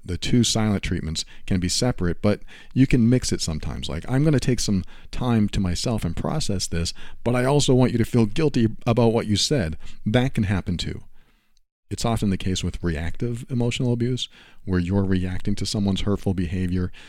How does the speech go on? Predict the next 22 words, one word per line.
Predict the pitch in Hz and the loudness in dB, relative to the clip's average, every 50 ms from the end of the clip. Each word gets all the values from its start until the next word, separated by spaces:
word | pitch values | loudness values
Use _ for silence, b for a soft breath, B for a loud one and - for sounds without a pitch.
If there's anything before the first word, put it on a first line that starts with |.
| B B B | B B B
so | - - 87 85 | -4 -2 -2 0
you | 85 85 87 90 87 | 0 0 0 0 0
take | - - 90 85 | 0 0 -2 -2
some | - - 90 85 80 - - - - | -2 -4 -4 -4 -4 -8 -14 -8 -6
time | - 90 90 87 87 | -4 -2 0 -2 -2
to, | 78 71 - - - | -4 -6 -8 -12 -14
for | - - 90 82 80 | -8 -4 -4 -2 -2
yourself | 78 78 76 - - 90 85 85 82 - - - - | -2 -4 -4 -4 -4 -2 -2 -2 -4 -6 -10 -14 -10
to | - - 80 | -6 -6 -6
process | - - - 87 82 82 - - 80 78 - | -4 -4 -4 -4 -2 -4 -4 -4 -4 -4 -6
and | 80 76 | -6 -6
things | - 80 78 76 | -6 -6 -6 -6
like | 85 76 76 | -6 -8 -6
that. | - 80 76 73 - B B B B B B B B - | -8 -8 -8 -8 -10 B B B B B B B B -2
But | 92 107 101 95 95 - - - _ - - - | 0 2 2 2 0 -4 -10 -20 _ -20 -20 -12
I'm | - 120 113 | -4 -2 0
just | 113 120 - | 0 0 -2
talking | - 104 95 - 101 | 0 -4 -2 -2 -2
about | 92 85 85 85 | -2 -2 -4 -4
the | - 85 | -4 -6
two | - - - 95 90 | -6 -2 -2 -2 -2
separate | - - - 98 92 - - 87 85 78 | -2 -4 -4 -4 -4 -2 -2 -2 -2 -2